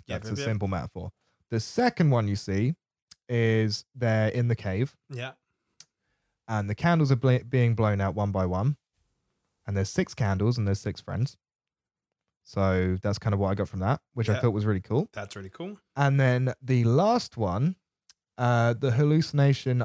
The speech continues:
Speaker 2: I
Speaker 1: There's three candles at the start, isn't there? For the first
Speaker 2: Mm,
Speaker 1: flashback. I
Speaker 2: is
Speaker 1: think
Speaker 2: there?
Speaker 1: I vaguely
Speaker 2: Maybe.
Speaker 1: remember
Speaker 2: Maybe.
Speaker 1: three candles. I might be wrong.
Speaker 2: And, uh, I'm not sure, but yeah, it could be.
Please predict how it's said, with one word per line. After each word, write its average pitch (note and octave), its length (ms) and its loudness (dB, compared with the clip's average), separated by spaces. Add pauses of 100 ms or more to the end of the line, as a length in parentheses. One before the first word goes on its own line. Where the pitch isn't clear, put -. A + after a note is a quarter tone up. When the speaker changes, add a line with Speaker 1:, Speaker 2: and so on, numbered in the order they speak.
Speaker 2:
I C3 100 -6
Speaker 1:
There's B2+ 180 -6
three D3+ 260 -4
candles A2 420 -6
at G2 60 -16
the F#2 60 -14
start, G#2 400 -8
isn't A2 180 -12
there? F2 200 -18 (560)
For B2+ 120 -8
the D3+ 60 -2
first G#3 360 -2
Speaker 2:
Mm, A3+ 260 -8
Speaker 1:
flashback. - 500 -12 (140)
I - 60 -6
Speaker 2:
is G#3 100 -6
Speaker 1:
think B2 140 2
Speaker 2:
there? G#2+ 220 2
Speaker 1:
I G#2+ 40 -10
vaguely C3 520 -2
Speaker 2:
Maybe. F3+ 60 2
Speaker 1:
remember A#2 480 0 (160)
Speaker 2:
Maybe. C#3 360 0
Speaker 1:
three A#2 160 -6
candles. G2+ 360 -12
I G#2+ 60 -14
might A2+ 160 -8
be G2+ 80 -12
wrong. F#2+ 240 -12 (160)
Speaker 2:
And, D3 380 6
uh, D#3 60 2 (220)
I'm G3 140 -4
not G#3+ 140 -4
sure, B2+ 320 0
but D3 200 2
yeah, A3 160 2
it C3+ 80 2
could F#3 140 0
be. B2 200 0